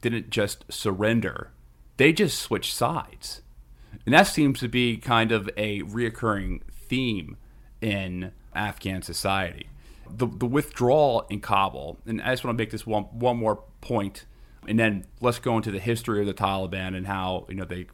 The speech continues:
they grew from the nineties on. But, you know, the person to blame is George Bush. <laughs> I don't think Trump or Biden deserve the blame on this.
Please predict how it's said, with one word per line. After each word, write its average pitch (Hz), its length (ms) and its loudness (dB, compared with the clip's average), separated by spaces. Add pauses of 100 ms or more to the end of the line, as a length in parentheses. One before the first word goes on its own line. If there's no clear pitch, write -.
they 95 180 -4 (140)
grew 92 420 -4 (120)
from 98 300 0
the 85 360 -4
nineties 98 760 -4
on. 95 420 -2 (240)
But, 90 280 -4 (340)
you 104 80 0
know, 104 60 4
the 107 100 2
person 147 440 2
to - 60 -6
blame 92 540 -2 (1600)
is 92 560 0 (960)
George 101 340 2
Bush. - 300 -6 (280)
<laughs> 117 120 4 (2250)
I 127 80 10
don't 139 180 6
think - 380 0
Trump 117 460 6
or 107 60 4
Biden 101 600 2 (360)
deserve 95 380 2
the 87 60 -2
blame 95 340 -2
on 95 180 0
this. 113 320 -2